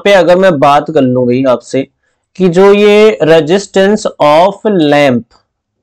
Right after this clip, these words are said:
अगर मैं बात करूं तो ये कितना है, ये है ट्वेंटी ओम, जो कि आपको क्या लिखा हुआ है, आर वन, और resistance of conductor जो है वो है कितना,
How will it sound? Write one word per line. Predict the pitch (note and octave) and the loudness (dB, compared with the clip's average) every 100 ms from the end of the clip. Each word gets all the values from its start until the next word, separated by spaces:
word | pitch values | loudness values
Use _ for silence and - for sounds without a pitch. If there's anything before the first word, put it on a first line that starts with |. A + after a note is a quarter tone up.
| _ _ - | _ _ -6
अगर | C#3 E3 | -2 0
मैं | F#3 E3+ | 2 2
बात | D#3+ E3 | 0 -2
करूं | - D#3 F3 | -2 -2 0
तो | F#3 | 0
ये | F3 | -2
कितना | F3 E3+ F3+ F3+ | -4 -4 0 0
है, | E3+ F#3 | 2 0
ये | F3 E3 | 2 0
है | D#3 F#3+ | 0 -2
ट्वेंटी | F#3 D#3 C#3+ C#3 - F3+ - | -2 -2 0 0 -2 -6 -4
ओम, | B2+ A#2 - _ _ _ _ | -4 -4 -10 _ _ _ _
जो | D3 F#3 | 0 0
कि | F3+ G#3+ | 2 0
आपको | F#3 F3 G3+ | 0 -2 -6
क्या | F#3 F#3 | 0 0
लिखा | F3 F3 F3+ | 0 -2 0
हुआ | E3 E3 D#3 | 2 2 0
है, | F3 A#3 - _ - _ _ _ | -2 -4 -12 _ -20 _ _ _
आर | - D#3+ D#3+ | -2 0 0
वन, | C#3 C3+ _ _ _ _ - | -2 -8 _ _ _ _ 0
और | D#3+ F3+ E3 | 2 2 2
resistance | D#3 D#3 G#3 G#3+ G3+ G#3 G3+ - | -2 0 -4 -2 -2 -2 -2 -2
of | D#3 F3+ - E3 | -2 -2 -2 -4
conductor | D3 D3+ F3+ - G#3+ G#3+ | -2 0 -2 0 0 0
जो | F#3+ F#3 | 2 0
है | D3 F3 | 2 0
वो | E3+ D#3 F#3+ | 0 0 0
है | E3 E3+ | 0 0
कितना, | E3+ - D#3 D#3 | -4 -6 -2 0